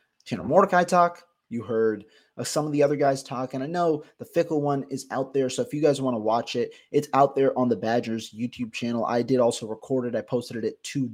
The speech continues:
this channel, as well as all of the other pressers that I recorded, which was the Hunter Wohler one, the Moomin Njongmeta one,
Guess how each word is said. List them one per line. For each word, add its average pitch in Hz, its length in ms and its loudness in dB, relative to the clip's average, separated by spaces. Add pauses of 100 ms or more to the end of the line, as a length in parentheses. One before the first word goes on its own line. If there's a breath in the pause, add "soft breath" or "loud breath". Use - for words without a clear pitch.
this 165 180 2
channel, 151 540 -6 (220 soft breath)
as 123 160 -4
well 196 260 4
as 208 140 -2 (100)
all 180 240 -2
of 196 80 -4
the 151 160 -8
other 135 180 0
pressers 139 440 -2
that 120 160 0
I 120 140 2
recorded, 107 680 -4 (240 loud breath)
which 120 260 -4
was 120 260 0
the 117 280 -6
Hunter 113 320 -6
Wohler 135 260 4
one, 131 200 0
the 117 80 -2
Moomin 113 360 -2
Njongmeta 107 420 0
one, 131 280 0